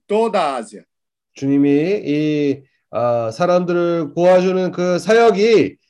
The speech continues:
Speaker 2: 계속 이 온 아시아 땅으로 전파되기를 구합니다.
Speaker 1: essa obra de amor que o Pai planejou pra salvar e redimir a humanidade possa avançar através de nós.
Speaker 2: 이 사랑의,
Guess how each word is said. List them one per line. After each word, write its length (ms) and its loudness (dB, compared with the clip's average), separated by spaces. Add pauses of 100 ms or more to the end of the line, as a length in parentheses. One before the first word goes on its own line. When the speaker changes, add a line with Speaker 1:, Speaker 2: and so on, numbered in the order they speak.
(160)
Speaker 2:
계속 340 -2
이 200 -2
온 360 6
아시아 400 4
땅으로 480 2
전파되기를 960 -2
구합니다. 500 0 (800)
Speaker 1:
essa 240 -6
obra 340 0
de 120 -4
amor 600 -4 (840)
que 100 -12
o 60 -8
Pai 640 -4 (260)
planejou 880 -8
pra 160 -10
salvar 600 -6
e 40 -6
redimir 460 -12
a 40 -6
humanidade 800 -10
possa 400 -10
avançar 560 -4
através 440 -6
de 100 -14
nós. 560 -20 (340)
Speaker 2:
이 260 -4
사랑의, 840 2